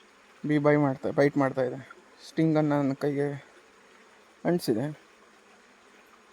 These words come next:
ನೋಡೋಣ ಈ ಜೇನು ಹುಳ. ಓ, ಇವಾಗ ಏನಾಯ್ತಂದ್ರೆ ಅದು exactly ಬಿ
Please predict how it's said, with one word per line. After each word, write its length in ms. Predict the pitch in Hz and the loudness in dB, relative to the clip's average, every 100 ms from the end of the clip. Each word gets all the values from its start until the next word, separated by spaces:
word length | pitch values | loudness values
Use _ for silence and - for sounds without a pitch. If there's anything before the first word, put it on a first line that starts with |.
| - _ _ - - - 208 - - 415 359 349 - 415 415 - - - - - 453 - _ - - - - _ _ _ - - - - - | -20 _ _ -20 -20 -20 _ -20 -20 -20 _ -20 -20 -20 -20 -20 -20 -20 -20 -20 -20 -20 _ -20 -20 -20 -20 _ _ _ -20 -20 -20 -8 2
ನೋಡೋಣ 240 | 190 170 147 143 | 6 8 6 4
ಈ 20 | 151 | 4
ಜೇನು 180 | 165 160 | 2 6
ಹುಳ. 100 | 156 160 160 - _ _ - - | 10 10 8 2 _ _ -6 0
ಓ, 40 | 147 131 - - _ _ _ _ _ _ _ _ _ - | 0 0 -14 -20 _ _ _ _ _ _ _ _ _ 2
ಇವಾಗ 160 | 175 180 196 | 4 6 6
ಏನಾಯ್ತಂದ್ರೆ 440 | 196 156 139 143 - - _ _ _ _ _ _ _ 151 | 4 2 -4 -6 -10 -18 _ _ _ _ _ _ _ -2
ಅದು 120 | 160 165 165 | 2 6 4
exactly 420 | 160 170 170 170 | 4 4 4 2
ಬಿ 80 | 160 | 2